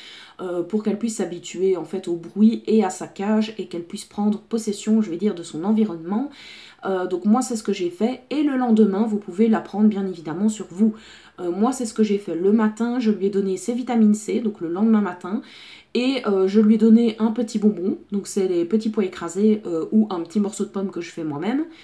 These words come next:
euh, des pommes séchées, des tout petits morceaux, hein, c'est rien du tout. Et, euh, comme ça, elle peut s'habituer à vous. Moi, je la prends, euh, deux à trois heures par jour. Donc, je fais une heure et demie, par exemple, la matinée,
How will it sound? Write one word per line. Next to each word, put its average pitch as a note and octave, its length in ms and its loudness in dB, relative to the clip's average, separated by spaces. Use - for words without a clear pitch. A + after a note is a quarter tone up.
euh, C#3+ 120 -6
des E3+ 100 -8
pommes E3+ 200 -10
séchées, G#3+ 440 -6
des G3+ 140 -4
tout G#3+ 120 -2
petits G#3+ 160 0
morceaux, F#3 380 -2
hein, E3 120 -8
c'est E3+ 160 -12
rien F3+ 160 -10
du E3+ 140 -10
tout. D4 220 -2
Et, B3 340 0
euh, F#3+ 160 4
comme G#3+ 180 4
ça, C4 300 -2
elle G#3 140 -2
peut A#3+ 280 -2
s'habituer G#3 600 -4
à A3 80 0
vous. F#3+ 260 -6
Moi, G#3 260 4
je A3+ 120 -2
la G#3+ 100 2
prends, G#3+ 500 -2
euh, E3+ 320 -2
deux A3 320 0
à F#3 100 -8
trois G#3 420 -4
heures G#3 140 -2
par F3 220 -10
jour. A3 560 -8
Donc, F#3 240 -8
je F3+ 120 -12
fais - 260 -6
une G#3+ 160 8
heure G3+ 120 2
et G3+ 60 0
demie, G#3 300 6
par F3+ 140 -6
exemple, F#3 440 -10
la E3+ 140 -8
matinée, F#3 560 -6